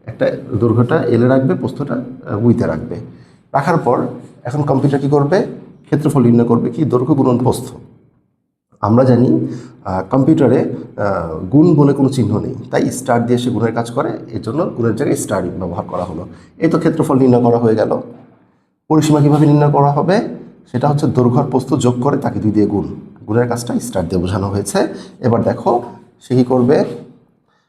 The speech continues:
আমাদের প্রথমে, আম, ক্ষেত্রফল দেখাবে, সে রেজাল্টে দেখাবে এ সমান সমান, অর্থাৎ এরিয়া সমান সমান একটা সংখ্যা।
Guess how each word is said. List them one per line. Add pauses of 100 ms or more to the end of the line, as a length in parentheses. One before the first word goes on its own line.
(140)
আমাদের
প্রথমে, (140)
আম,
ক্ষেত্রফল
দেখাবে, (680)
সে
রেজাল্টে
দেখাবে
এ
সমান
সমান,
অর্থাৎ
এরিয়া
সমান
সমান (340)
একটা
সংখ্যা।